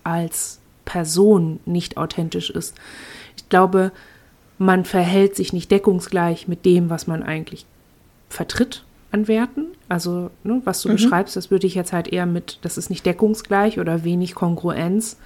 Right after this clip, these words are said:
Speaker 1: vom inneren Gefühl mit dem äußeren Leben oder mit der äußeren Situation beschreiben, aber nicht zwingend als nicht authentisch.
Speaker 2: Nee, ich glaub situativ nicht. Also, ne, ich find das völlig okay oder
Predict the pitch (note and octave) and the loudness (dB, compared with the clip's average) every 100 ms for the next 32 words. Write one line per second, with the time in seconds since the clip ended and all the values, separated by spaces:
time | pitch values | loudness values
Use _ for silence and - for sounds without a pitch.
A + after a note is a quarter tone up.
0 | - - - - E3+ E3 F#3+ F#3+ F3 E3+ | -20 -20 -20 -2 0 2 2 2 2 0
1 | E3 - G3+ A3+ F#3+ F3+ E3+ D#3+ E3 - | -2 2 6 6 4 0 -2 0 -2 -2
2 | F3 E3+ E3 E3 - _ - F3 F#3 A3+ | -6 -4 -4 -8 -12 _ -4 4 6 8
3 | A3 E3+ E3 D#3+ - F3+ G3+ F3+ E3+ F3 | 4 4 2 0 2 2 2 0 0 -2
4 | F3 D#3+ F3 E3+ F#3+ G#3+ - F#3 G3+ G#3 | -4 -4 -2 0 0 -2 0 2 2 2
5 | F3 F3 G3 A#3+ - - - - A3 B3 | 2 4 4 4 0 -16 -12 4 8 8
6 | A#3 - G3+ G3+ - - - - G3 G3 | 4 0 0 0 -6 -10 -8 0 0 2
7 | F3+ - G3 G3 D3+ - - - _ _ | -2 0 0 0 -6 -8 -14 -18 _ _
8 | - - - - G3+ G3+ G#3+ G3 - G3+ | -14 -14 -8 4 4 6 4 4 6 6
9 | G3 E3+ F3 A3+ C#4 G3 E3+ E3+ - F#3+ | 8 6 4 -2 0 2 2 0 0 2
10 | F3+ E3+ A3 A#3+ D3+ - - G3 F3+ F3 | 4 4 2 2 -6 -12 -6 -2 -2 -2
11 | - F3 G3+ A3+ - A3 G#3+ F3+ F3+ | 2 2 4 0 0 2 4 6 4